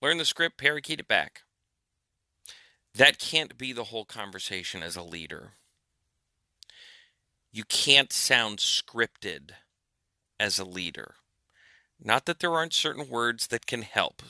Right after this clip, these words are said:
There certainly are. You know, I would,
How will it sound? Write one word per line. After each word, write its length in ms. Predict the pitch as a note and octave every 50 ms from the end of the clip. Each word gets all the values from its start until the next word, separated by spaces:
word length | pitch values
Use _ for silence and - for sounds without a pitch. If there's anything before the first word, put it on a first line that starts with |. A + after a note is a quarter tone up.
| - - -
There 120 | G#2 G#2
certainly 760 | - - - - - - - C3 B2+ - C3+ C3 B2+ B2+ A#2+
are. 320 | - - - - - C#2 - _ _ _ _ _ _ _ _ _ _ _ _ _
You 120 | - G2
know, 120 | G2 F#2+ F#2+
I 120 | G2 G2+
would, 240 | G#2+ G#2 G#2+ G2